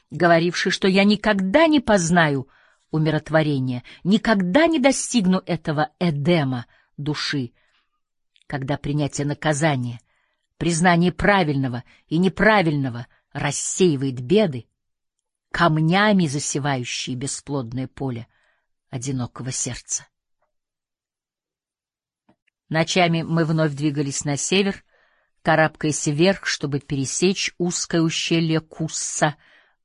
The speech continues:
в горах Хада. Путь в тридцать километров птичьего полета обернулся для нас почти ста пятьюдесятью километрами подъемов и спусков.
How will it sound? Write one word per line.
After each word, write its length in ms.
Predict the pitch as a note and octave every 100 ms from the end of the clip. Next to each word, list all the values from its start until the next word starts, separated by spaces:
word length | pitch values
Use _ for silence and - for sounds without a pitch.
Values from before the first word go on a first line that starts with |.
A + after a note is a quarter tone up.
| _
в 120 | C#3
горах 360 | C#3 D#3 D3+ D3
Хада. 580 | - - C#3 C#3 C#3+ - _ _ _ _ _ _ _ _ - _ _
Путь 360 | C#4 F4 - -
в 120 | -
тридцать 440 | - C4+ D4 C#4 -
километров 560 | B3+ B3+ C4 B3+ A3
птичьего 360 | - A#3+ - A3+
полета 460 | - A#3 D4+ D#4+ B3
обернулся 500 | A#3+ B3 C4+ - G#3+
для 180 | A3
нас 240 | A#3+ C#4+ -
почти 500 | - - - B3+ B3 - - -
ста 400 | - - B3 B3
пятьюдесятью 920 | - G#3+ - G#3+ D#4+ C#4 B3+ - A3+
километрами 720 | - G#3 G#3 C#4 C#4 A#3 A3+
подъемов 600 | - F3+ F3 G#3+ G3 -
и 40 |
спусков. 560 | F3 - D3 C3+ -